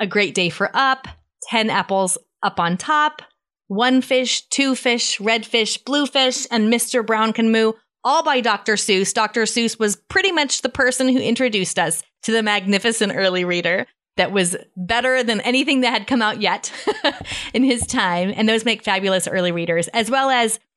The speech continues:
the books by P D Eastman, like Go Dog Go, The Best Nest, Are You My Mother? We'll put links to those in the show notes as well. Whew. Okay, I have given you a bazillion titles and authors. Don't forget, you can see the whole list.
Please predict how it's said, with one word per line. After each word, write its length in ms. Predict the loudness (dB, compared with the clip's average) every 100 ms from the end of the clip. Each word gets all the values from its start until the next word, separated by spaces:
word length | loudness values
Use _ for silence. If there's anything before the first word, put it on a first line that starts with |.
| -6
the 80 | -2
books 220 | -2 0
by 140 | -2
P 220 | -2 0
D 80 | 0
Eastman, 640 | 0 -2 -4 -4 -2 -4 -6 -4
like 340 | -2 -2 -4 -20 _ -4
Go 180 | -2 0
Dog 340 | 0 0 0
Go, 500 | 0 2 2 0 -4 _ _ -8
The 60 |
Best 420 | -4 -2 0 -2 0
Nest, 640 | 0 0 -2 -6 -8 -12 _ _
Are 120 | -2 0
You 180 | 2
My 180 | 2 2
Mother? 520 | 2 0 0 -2 -6 _ _ _ -2
We'll 160 | -2 0
put 160 | 0
links 240 | 0 0 0
to 120 | 0
those 260 | 2 2
in 60 | 2
the 80 | 0
show 220 | 0 0
notes 260 | 0 -2 -4
as 200 | -6 -4
well. 360 | -4 -6 -8 _ _ _ _ -2
Whew. 580 | 2 4 4 2 0 0 0
Okay, 460 | 0 0 0 2 0
I 120 | 0
have 220 | 0 0 0
given 280 | 0 2
you 120 | 2 2
a 120 | 2
bazillion 520 | 2 0 0 2 0
titles 380 | 0 0 2 2
and 80 | 2
authors. 460 | 2 2 2 2
Don't 240 | 0 -2 0
forget, 320 | -2 0 0
you 120 | -2
can 160 | 0 0
see 240 | 2 0
the 120 | 0 0
whole 220 | 0 2
list. 380 | 2 0 -2